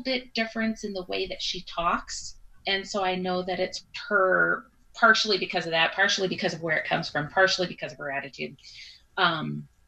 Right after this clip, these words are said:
it, but it's paying attention and it's learning how it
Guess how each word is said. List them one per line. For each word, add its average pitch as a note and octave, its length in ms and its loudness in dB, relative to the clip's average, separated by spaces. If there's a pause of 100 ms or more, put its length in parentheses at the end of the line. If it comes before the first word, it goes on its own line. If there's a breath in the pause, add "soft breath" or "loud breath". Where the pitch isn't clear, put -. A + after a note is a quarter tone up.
(1400)
it, - 340 -10
but G3 140 2
it's - 140 -8
paying G3+ 280 -4
attention F3 560 -2
and D#3+ 160 -6
it's - 220 -10
learning E3+ 560 -4
how F3+ 260 0
it - 140 -6